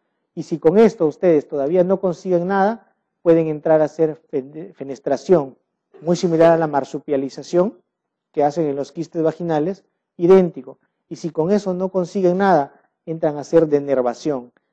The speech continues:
Si con eso no consiguen nada, tienen que entrar a sacarle el riñón. ¿De acuerdo? Tienen que entrar a sacarle el riñón. Los análogos de la vasopresina es lo que les,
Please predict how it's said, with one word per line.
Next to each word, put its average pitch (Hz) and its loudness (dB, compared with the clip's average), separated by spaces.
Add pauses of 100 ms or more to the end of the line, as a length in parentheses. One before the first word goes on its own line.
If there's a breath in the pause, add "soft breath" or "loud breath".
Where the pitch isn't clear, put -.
Si - -14
con 170 0
eso 214 2
no 208 2
consiguen 202 0
nada, 190 -4 (240)
tienen 147 -12
que 143 -10
entrar 139 -2
a 139 -2
sacarle 131 -6
el 127 -6
riñón. 117 -16 (760)
¿De 139 -6
acuerdo? 160 2 (440)
Tienen 156 -2
que 147 -6
entrar 175 0
a 175 4
sacarle 160 -2
el 151 -2
riñón. 131 -14 (1900)
Los 202 -6
análogos 233 6
de 220 6
la 208 6
vasopresina 202 0
es 190 -8
lo 190 -2
que 170 -2
les, 156 -4